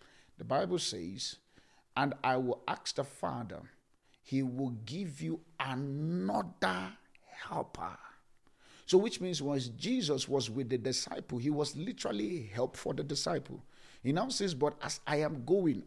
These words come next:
I will send the Father, I will talk to my Father, he will give you another helper."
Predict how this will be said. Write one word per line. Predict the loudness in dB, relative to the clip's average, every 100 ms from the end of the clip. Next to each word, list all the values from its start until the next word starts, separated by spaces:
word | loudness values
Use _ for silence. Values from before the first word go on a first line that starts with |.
| 0
I |
will | 0 2
send | 0 2 2 0 -2
the | -4
Father, | -2 0 2 0 0 -4 -6 -18 -2
I | 2
will | 4 2 0
talk | -4 -2 -2
to |
my | -2 -2
Father, | -6 -6 -4 -2 -2
he | -2 -2
will | 0 0
give | -2 -6 0
you | -2 0 -2
another | 0 2 2 2 2 0 -2 -4 -8 -16 -8
helper." | -4 -4 -6 -10